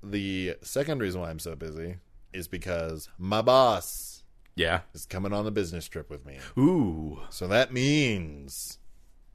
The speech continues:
Speaker 1: a longer business trip.
Speaker 2: Isn't your boss also your dad?
Speaker 1: He is.
Speaker 2: All right.
Speaker 1: He's also bringing his wife.
Speaker 2: <laughs> Okay.
Speaker 1: So it's gonna be three of us in a car.
Speaker 2: Sounds like a nice family business trip.
Speaker 1: For a long time.
Speaker 2: Yeah.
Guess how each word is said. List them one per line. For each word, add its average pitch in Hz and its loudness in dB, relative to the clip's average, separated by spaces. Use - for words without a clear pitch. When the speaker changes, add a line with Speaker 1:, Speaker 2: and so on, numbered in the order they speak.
Speaker 1:
a 80 -12
longer 80 -8
business 82 -6
trip. 71 -12
Speaker 2:
Isn't 87 -4
your 104 2
boss 90 2
also 92 0
your 80 -6
dad? 85 0
Speaker 1:
He 101 4
is. 85 0
Speaker 2:
All - -8
right. - -12
Speaker 1:
He's 85 -8
also 87 -2
bringing 92 -2
his 95 -6
wife. 73 -10
Speaker 2:
<laughs> - -4
Okay. 95 2
Speaker 1:
So 76 -4
it's 78 -10
gonna 90 -4
be 82 -4
three 101 0
of 113 2
us 120 0
in 117 -4
a 123 -8
car. 71 -4
Speaker 2:
Sounds 82 -4
like 82 -6
a 78 -4
nice 92 2
family 101 2
business 92 0
trip. 78 -2
Speaker 1:
For 76 -10
a 71 -12
long 92 -10
time. 71 -14
Speaker 2:
Yeah. 76 -6